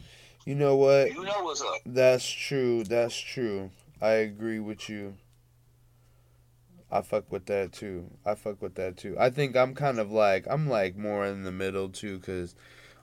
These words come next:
Speaker 1: honestly, the, the, the, the internet shit is just it's like, honestly, the more you're on it, the more, but it's like, I'm trying to, man, I need to, like, I know, I used to get money out the internet, though. I've gotten money out the internet a lot of different ways, and that's why I'm, like,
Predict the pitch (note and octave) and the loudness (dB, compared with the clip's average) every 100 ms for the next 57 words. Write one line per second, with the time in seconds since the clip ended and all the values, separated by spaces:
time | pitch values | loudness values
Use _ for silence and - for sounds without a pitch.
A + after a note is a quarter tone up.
0 | - A2 A2 G#2+ A#2+ A#2 A2+ A2 G#2+ F2 | -4 -2 -2 -4 -4 -2 0 0 0 -2
1 | G#2 A2 G#2+ E2 F#2+ G#2+ G2+ F#2+ F2+ C#2+ | -2 -2 -2 -4 -4 -4 -2 -4 -6 -8
2 | - F2+ F2 D2 A#2 C3+ C#3 C3+ B2+ - | -10 -6 -4 -4 -6 -4 -4 -4 -6 -4
3 | B2 A#2 G#2 - G2 F#2+ - - - - | -4 -4 -6 -6 -6 -8 -10 -18 -20 -20
4 | - - B2 F#2+ C3 C3+ C#3 A2 G#2 A2+ | -6 2 2 4 0 0 -2 -4 -4 -2
5 | A#2+ A2+ E2+ A2+ A#2+ A#2 A2+ E2 G#2+ G#2+ | 0 0 0 -2 -2 -2 -4 -6 -8 -6
6 | A2+ A2+ A2 G#2+ G#2 _ _ - - - | -4 -2 0 0 -2 _ _ -20 -20 -20
7 | _ _ _ C3+ C3+ C#3+ - C#3 E3 F#3+ | _ _ _ -2 4 4 6 2 2 0
8 | F#3+ D#3+ F#2+ C3+ D3 G#2+ C3+ F3 E3 D#3 | 2 2 2 0 2 0 0 0 -2 0
9 | C#3 A2+ G#2 F#2 - _ - E3+ E3+ C3+ | 0 2 2 0 -10 _ 2 2 4 2
10 | A#2 - F3+ F#3+ - C3+ B2+ A2+ F#2 A#2+ | 4 6 6 4 -2 -2 2 2 2 0
11 | D#3 D#3+ C#3 A2 A2 - G#2+ D#3 D3 C#3 | 0 0 0 -2 -4 -6 -4 -2 0 0
12 | B2 A2 B2+ A#2 A2+ D3+ D3 C3+ A#2 A2 | -2 -4 -6 -2 -2 -2 -2 -2 -2 -2
13 | A#2 B2+ B2+ A2+ A2+ F#2 A#2+ A#2+ A2+ F2+ | -4 -4 -4 -6 -8 -6 -6 -6 -6 -6
14 | F#2 G2+ A2 B2+ A#2 G#2 G2+ F#2 F#2+ E2 | -6 -6 -2 -2 -2 -8 -10 -8 -10 -8
15 | D#2+ D2+ D#2+ - F#2+ G#2+ A2 - G#2 F2 | -8 -8 -10 -12 -6 -6 -6 -8 -6 -6
16 | G2 F#2 D#2+ | -8 -8 -8